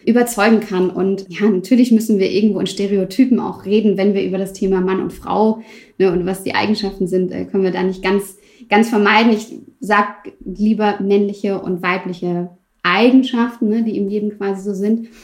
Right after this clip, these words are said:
Und ich glaube, dass die weibliche Eigenschaft schon eher ist, sich etwas mehr zurückzunehmen und im Hintergrund zu halten und die männliche Eigenschaft eher quasi so voranzupreschen.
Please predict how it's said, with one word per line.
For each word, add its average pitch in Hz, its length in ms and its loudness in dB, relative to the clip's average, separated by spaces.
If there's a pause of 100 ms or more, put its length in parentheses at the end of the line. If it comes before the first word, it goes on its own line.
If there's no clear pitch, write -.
(160)
Und 208 140 2
ich - 80 -4
glaube, 214 300 2
dass 208 200 -6
die 190 180 -2
weibliche 226 480 0
Eigenschaft 208 440 -2
schon 226 220 4
eher 208 240 0
ist, 196 180 -6
sich - 140 -8
etwas 190 340 -6
mehr 202 380 4
zurückzunehmen 240 1040 2
und - 120 -2
im 185 120 -4
Hintergrund 233 500 2
zu 214 160 -6
halten 208 380 0
und 180 100 -6
die 180 60 -8
männliche 185 500 -2
Eigenschaft 190 580 -6
eher 185 260 -6
quasi 180 440 -4
so 180 200 -4 (320)
voranzupreschen. - 920 -6